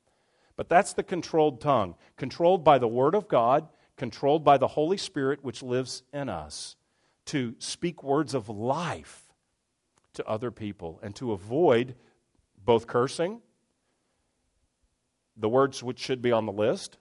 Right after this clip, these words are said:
but also to avoid gossip and slander and complaint and divisiveness and bickering and, uh, mu-, murmuring and all these kinds of things, angry speech,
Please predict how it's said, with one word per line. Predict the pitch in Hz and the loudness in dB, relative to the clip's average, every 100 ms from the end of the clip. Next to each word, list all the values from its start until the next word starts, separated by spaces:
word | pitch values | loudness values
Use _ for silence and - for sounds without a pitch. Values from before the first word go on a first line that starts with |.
| _ _ _ _ _ _ _ | _ _ _ _ _ _ _
but | 123 127 127 | 4 8 10
also | 160 233 208 139 | 10 8 4 2
to | 147 123 | 0 -4
avoid | 95 113 113 107 104 131 _ _ _ | -4 -2 0 0 -4 -16 _ _ _
gossip | 104 113 117 95 73 | -4 -4 -4 -10 -16
and | 80 76 69 _ _ _ _ _ _ _ _ | -16 -18 -20 _ _ _ _ _ _ _ _
slander | - - 113 113 110 92 80 | -12 -6 -2 -2 -2 -6 -10
and | 80 76 | -14 -18
complaint | - 95 - - 113 90 78 - | -16 -16 -14 -8 -6 -8 -14 -20
and | 78 | -20
divisiveness | 82 78 87 98 95 80 85 76 | -16 -10 -10 -10 -14 -18 -20 -20
and | 90 76 82 | -20 -18 -10
bickering | 107 - 90 85 80 | -10 -8 -10 -12 -16
and, | 78 - _ _ _ _ - | -20 -20 _ _ _ _ -20
uh, | 82 87 | -20 -18
mu-, | 95 95 110 131 | -10 -2 0 0
murmuring | 104 113 120 107 90 85 | -2 0 0 -2 -6 -4
and | 107 | 4
all | 151 151 | 4 4
these | 113 - | 0 -8
kinds | 101 90 76 | -14 -16 -16
of | 76 | -20
things, | 87 80 - - | -20 -20 -18 -10
angry | 117 131 123 104 85 | -6 -6 -8 -10 -12
speech, | - - 80 67 - - | -14 -16 -20 -18 -18 -18